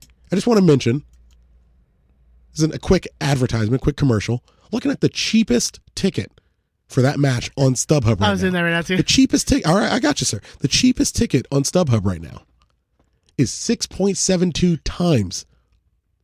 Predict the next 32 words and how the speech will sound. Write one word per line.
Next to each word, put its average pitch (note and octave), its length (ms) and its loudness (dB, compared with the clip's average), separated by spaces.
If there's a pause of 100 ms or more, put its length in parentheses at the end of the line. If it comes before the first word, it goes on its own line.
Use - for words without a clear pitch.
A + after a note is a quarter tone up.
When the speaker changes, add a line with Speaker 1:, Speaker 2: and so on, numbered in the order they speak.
(200)
Speaker 1:
the C3 80 0
cost D#3 400 -2
of B2+ 120 -2
a A#2+ 40 4
one B2 200 2
thirty-eight A2+ 340 0
S G2+ 100 -4
C G#2+ 100 -4
membership. F#2 380 -10 (800)
So E3 140 2
the D3 120 2
thing A#3 180 2
we've G3+ 180 2
been E3+ 100 4
hitting G#3+ 280 2
you G3+ 120 4
over G3 140 2
the F#3+ 80 2
head D3+ 220 0
for G2 260 -2
all C3 240 2
year, F3+ 380 0 (760)
where C3+ 120 2
it's C3+ 100 -2
like, F#3 140 -4
"Ah, E4+ 180 -4
I E4+ 40 -2
don't E4 140 -2
really D4 220 0
see - 140 -2
the C4 100 0
value." C4+ 460 0